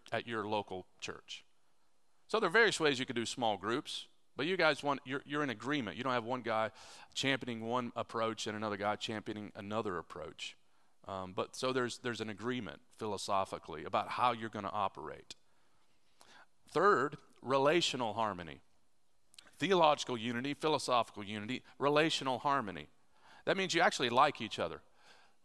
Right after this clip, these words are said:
You, you, you like spending time together. Uh, and you, the reason this is so important, not just because that should be the way it, it should be, but when you're dealing with difficult issues,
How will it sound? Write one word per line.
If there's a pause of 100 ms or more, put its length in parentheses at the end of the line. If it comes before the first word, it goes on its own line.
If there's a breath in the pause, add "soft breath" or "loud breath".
(140)
You,
you,
you
like
spending
time
together. (640)
Uh, (160)
and
you,
the
reason
this
is
so
important,
not
just
because
that (100)
should
be
the
way
it, (280)
it
should
be, (560 loud breath)
but
when
you're
dealing
with
difficult
issues,